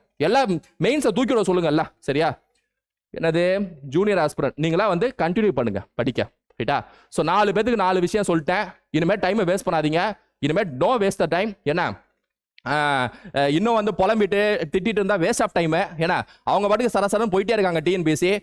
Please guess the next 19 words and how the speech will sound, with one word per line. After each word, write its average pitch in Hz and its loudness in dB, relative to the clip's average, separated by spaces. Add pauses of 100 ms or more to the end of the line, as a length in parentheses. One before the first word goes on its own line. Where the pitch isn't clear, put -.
(200)
இந்த 165 -2
பாருங்க 202 2
அறிக்கை 214 0
வெளியிட்டிருக்காங்க. 165 0 (300)
அறிக்கையில 214 0
வந்து 190 2
வதந்திங்கிறாங்க. 180 0 (240)
ஏன்னா 151 0 (180)
யார் 226 2
வதந்தி 214 0
பரப்புனான்னு 190 0
ஒண்ணுமே 196 0
புரியல. 151 0
அவங்க 214 2
சொல்லி 220 0
தான் 262 2
நியூஸ் 226 0
சேனல்ஸ் 196 -2
வந்து, 190 0